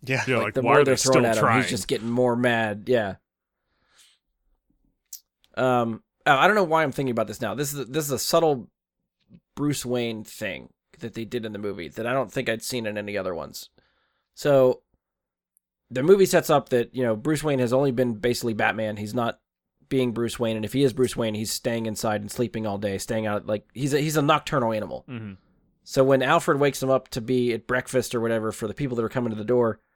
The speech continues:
Speaker 3: and he's in the kitchen or at the, at the table with Alfred,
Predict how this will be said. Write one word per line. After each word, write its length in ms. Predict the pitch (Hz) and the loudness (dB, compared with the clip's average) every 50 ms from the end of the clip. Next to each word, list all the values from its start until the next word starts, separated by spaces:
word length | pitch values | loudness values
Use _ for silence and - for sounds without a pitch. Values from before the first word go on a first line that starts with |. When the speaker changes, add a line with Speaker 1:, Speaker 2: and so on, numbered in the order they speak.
| _ _ _ _ _ _ _ _ _ _ - | _ _ _ _ _ _ _ _ _ _ -8
Speaker 3:
and 160 | 120 117 110 | -6 -6 -2
he's 220 | 117 143 139 - - | -2 -2 -2 -2 -2
in 220 | - 135 135 135 | -4 -2 -2 0
the 60 | 131 | 0
kitchen 480 | - - 190 190 - - 151 131 127 123 | 0 2 2 2 2 2 -2 0 0 0
or 160 | 113 113 117 | 0 2 0
at 80 | 117 - | 0 0
the, 80 | 127 117 110 101 - | -2 -4 -4 -4 -8
at 80 | 123 | -8
the 80 | - - | -8 -6
table 380 | - - 165 160 143 127 117 113 | -2 0 2 2 2 2 2 2
with 120 | 113 110 | 2 4
Alfred, 440 | 156 156 151 139 - 117 110 104 104 | 4 4 4 4 2 0 -2 -2 -4